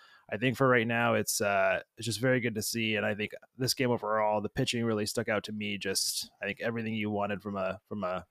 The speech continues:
from a starter standpoint, moving to your bullpen and then, you know, closing it out at the end was,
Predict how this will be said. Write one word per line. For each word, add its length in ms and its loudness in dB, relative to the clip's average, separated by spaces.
from 80 -6
a 60 -2
starter 280 4
standpoint, 640 -2
moving 260 -4
to 100 -8
your 100 -4
bullpen 500 0
and 120 -6
then, 320 -8
you 60 -16
know, 100 -8
closing 320 -6
it 80 -4
out 180 -2
at 100 -8
the 140 -6
end 180 -6
was, 460 -4